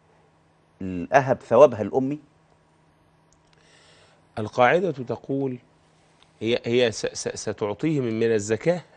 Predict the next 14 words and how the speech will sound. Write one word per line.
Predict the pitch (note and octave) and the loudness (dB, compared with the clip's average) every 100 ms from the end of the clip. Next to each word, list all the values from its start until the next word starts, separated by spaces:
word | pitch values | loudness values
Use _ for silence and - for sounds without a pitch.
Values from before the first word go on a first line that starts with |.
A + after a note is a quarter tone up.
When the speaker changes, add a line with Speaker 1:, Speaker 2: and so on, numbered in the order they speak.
| _ - | _ -4
Speaker 2:
أم | G#2+ | -2
أن | B2 B2 | 0 0
هذه | A2+ C3+ B2 A2+ A2 | 2 0 0 -2 0
نفقة؟ | B2 - G#2+ F#2 - - | -2 -2 -6 -8 -14 -10
Speaker 1:
نفقة، | G2+ A#2+ - - E2+ - _ | -2 -2 -2 -6 -8 -8 _
صدقة. | - C#3+ F2 - - _ | 2 2 2 -2 -18 _
بتقول | - G#3 A3+ | -4 0 4
Speaker 2:
صدقة. | C#3+ | 4
Speaker 1:
صدقة. | E2 - - | 2 -2 -4
هي | B2 | 0
قالت | D3+ D3 C3 | 2 2 0
كده: | C3 | -2
"صدقة | F2 C#3+ C#3+ - | 0 0 2 2
جارية." | C3+ F2 C2+ | 0 -2 -4